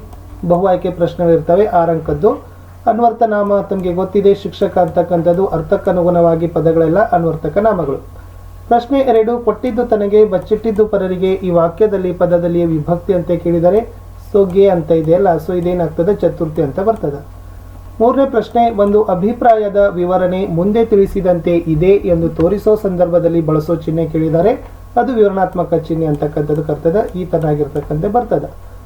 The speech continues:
ಎಸ್, ಕರು ಓಡಿತು ಪದ ಬಿಡಿಸಿದಾಗ ಆಗೋ ಸಂಧಿ ಕೇಳಿದರೆ, ಅಲ್ಲಿ ವಕಾರಾಗಮ ಇದೆ, so ಆಗಮ ಸಂಧಿ ಅಂತದ್ದು ಸರಿಯಾದ ಉತ್ತರ.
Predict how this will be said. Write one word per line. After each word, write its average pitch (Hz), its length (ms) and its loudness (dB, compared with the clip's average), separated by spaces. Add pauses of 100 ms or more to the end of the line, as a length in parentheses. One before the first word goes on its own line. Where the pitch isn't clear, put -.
(560)
ಎಸ್, 262 220 -2
ಕರು 240 220 2
ಓಡಿತು 240 500 2
ಪದ 214 240 2
ಬಿಡಿಸಿದಾಗ 202 680 0 (400)
ಆಗೋ 190 300 2
ಸಂಧಿ 185 300 -2
ಕೇಳಿದರೆ, 175 460 2
ಅಲ್ಲಿ 196 220 -4
ವಕಾರಾಗಮ 170 640 2
ಇದೆ, 165 200 0
so 214 240 0
ಆಗಮ 165 340 2
ಸಂಧಿ 160 340 -2
ಅಂತದ್ದು 160 380 -4
ಸರಿಯಾದ 180 420 0
ಉತ್ತರ. 135 280 -8